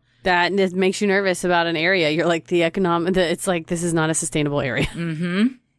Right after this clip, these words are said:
Speaker 2: Another struggle was that the thieves hadn't actually stolen the barrels. They had stolen what was inside the barrels,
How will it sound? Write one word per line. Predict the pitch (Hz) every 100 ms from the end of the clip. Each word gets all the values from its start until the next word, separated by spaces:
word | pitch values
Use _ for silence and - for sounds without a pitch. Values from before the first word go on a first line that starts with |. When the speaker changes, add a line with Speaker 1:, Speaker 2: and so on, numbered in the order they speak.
| _ _ _ _ _ _ _ _ _ _ _ _ _ _ _ _ _ -
Speaker 2:
Another | 196 233 381 392
struggle | - 202 175 180
was | 175 175
that | 165
the | 165
thieves | - 233 269 -
hadn't | 214 202 185
actually | 151 160 - 165
stolen | - - 156 147 147
the |
barrels. | 147 214 269 165 76 - - _ _ _
They | -
had | 165 240
stolen | - - 147 143 156
what | 151
was | 175 175
inside | - 214 214 - 220 277 269
the | 131
barrels, | 120 80 - -